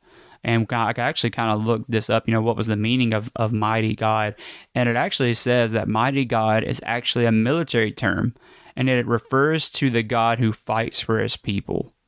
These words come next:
And when you think of Jesus as, as the God who fights for his people, you, you really do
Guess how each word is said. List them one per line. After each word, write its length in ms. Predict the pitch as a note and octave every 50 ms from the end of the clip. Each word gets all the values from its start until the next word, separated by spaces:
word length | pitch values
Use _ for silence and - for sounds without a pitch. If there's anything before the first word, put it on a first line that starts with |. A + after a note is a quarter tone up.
| _ _ _ _ _ _ _ _ _ _ _ _ _ _ _ _ _
And 440 | - A#2+ A#2 A#2 A2+ A2 G#2+ G#2+ -
when 180 | A#2+ A#2+ A#2+ B2
you 80 | C3
think 300 | B2+ - D#3+ F3+ E3 -
of 160 | B2 A2+ G#2+
Jesus 500 | A2 - A2+ A#2 A#2+ A#2+ A#2 B2+ B2 A#2+ - -
as, 440 | - A2+ A2+ A2+ A2 G#2+ G2+ - -
as 200 | - A2+ G#2+ -
the 120 | - A2+
God 280 | G2+ A2+ A2+ A2+ A2 A2+
who 100 | A#2 A2
fights 460 | - - - A2 G#2 G#2+ A2+ A#2+ -
for 180 | - - A2+ G#2+
his 140 | G#2 G2+
people, 540 | - - A2 A2 A2 - C3 C#3 C#3+ D3 - _ - - - - - - _ _ _ _ _ _ _
you, 540 | - A#2 A#2+ A#2+ A#3+ A#3+ A#3+ A#3 A#2 - - _ _
you 240 | B2 A#2+ A#2+ A#2
really 380 | A#2 A#2 B2+ B2+ C3 C#3+ C#3+ C#3+
do 480 | C#3 B2+ B2+ A#2+ A#2+ A#2+ A#2+ A#2+ A#2+